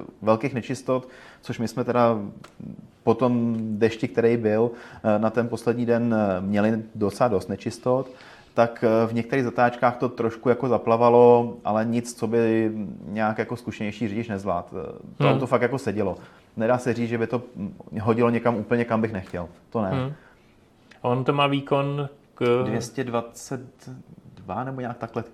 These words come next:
Speaker 1: koní to je.
Speaker 2: Jo, takže to je nějakých sto šedesát kilowatt zhruba.
Speaker 1: Zhruba,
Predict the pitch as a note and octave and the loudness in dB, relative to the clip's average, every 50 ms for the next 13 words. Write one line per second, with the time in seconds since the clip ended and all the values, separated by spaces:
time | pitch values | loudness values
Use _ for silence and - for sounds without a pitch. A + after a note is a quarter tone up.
0 | - - G#2+ G2+ G2+ G2 G2 - G2 F#2+ F#2 F#2 - - _ _ _ _ _ - | -14 -10 -8 -6 -6 -6 -8 -10 -10 -10 -10 -12 -16 -20 _ _ _ _ _ 0
1 | C3 A#2 A2 G#2 - A#2 G#2+ A2 A2+ - B2 A#2 A2+ A#2 A2 G#2+ - - B2 A2+ | 2 2 2 4 2 0 0 0 2 2 4 4 6 6 4 4 4 2 0 0
2 | A2 - - - - - - - - _ - A2+ - - - A2+ A2 - - A2 | 0 -2 -6 -18 -18 -18 -18 -20 -18 _ -6 -6 -4 -2 -4 -4 -4 0 0 0
3 | G#2 - - G#2 G#2 G2 G2 G2 G2 G2+ G2 G2+ F#2+ F#2 F2+ A#2 A#2 G#2 F#2 | 0 0 -4 -2 -2 0 0 -2 -2 -4 -6 -6 -4 -4 0 0 0 0 0